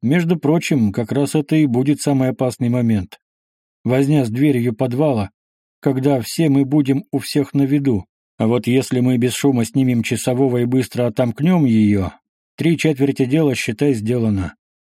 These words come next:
Вы, принц, в вашей новой форме встаете на часах, будто бы ничего не случилось. Мы с Йовин и вырубленным охранником прячемся внутрь, и я тогда спокойно и без суеты начинаю колдовать с дверью в сам подземный ход.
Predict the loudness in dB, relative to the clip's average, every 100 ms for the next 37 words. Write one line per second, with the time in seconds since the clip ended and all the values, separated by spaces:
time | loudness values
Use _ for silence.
0 | -2 0 0 2 0 0 -2 -12 -4 0
1 | 0 0 0 0 0 -2 -2 0 -2 -2
2 | 0 2 2 -2 -2 -6 -4 -2 -2 -4
3 | _ _ _ _ _ _ -4 -4 -2 0
4 | 0 0 -2 -2 -2 -2 -4 -2 0 -2
5 | -6 -16 -4 2 2 0 0 2 4 2
6 | 2 2 2 2 0 0 -2 -2 -2 0
7 | 0 -2 -2 -2 -2 -4 -4 -2 0 0
8 | -2 -6 _ _ _ -4 0 2 2 -2
9 | 0 -2 -2 -6 -2 0 2 2 2 0
10 | -2 -2 -2 0 0 0 -2 -2 0 0
11 | -2 -2 0 0 -2 -4 0 0 0 -6
12 | -4 -4 -2 -4 -4 -4 -2 -4 -6 -8
13 | -10